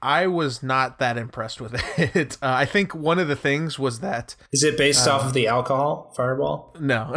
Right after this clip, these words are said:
Speaker 1: <laughs>
Speaker 2: Oh,
Speaker 1: no,
Speaker 2: I
Speaker 1: it's
Speaker 2: thought
Speaker 1: not.
Speaker 2: it was
Speaker 1: I wish.
Speaker 2: maybe, like,
Speaker 1: I probably
Speaker 2: by
Speaker 1: would have
Speaker 2: then.
Speaker 1: had a better experience with
Speaker 2: <laughs>
Speaker 1: it.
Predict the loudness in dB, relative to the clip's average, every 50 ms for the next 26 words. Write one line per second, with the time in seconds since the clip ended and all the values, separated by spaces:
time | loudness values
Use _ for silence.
0 | -2 -2 0 0 0 2 2 0 -2 -4 -4 -2 0 2 4 4 4 4 4 4
1 | 4 4 6 4 4 6 6 6 4 6 6 6 6 6 6 6 6 6 6 6
2 | 6 6 4 4 4 4 6 6 6 6 4 4 2 -2 -2 -2 -2 0 0 0
3 | -2 -2 2 2 4 4 4 2 0 -2 -4 -4 -4 -6 -4 -2 -2 -2 -2 -4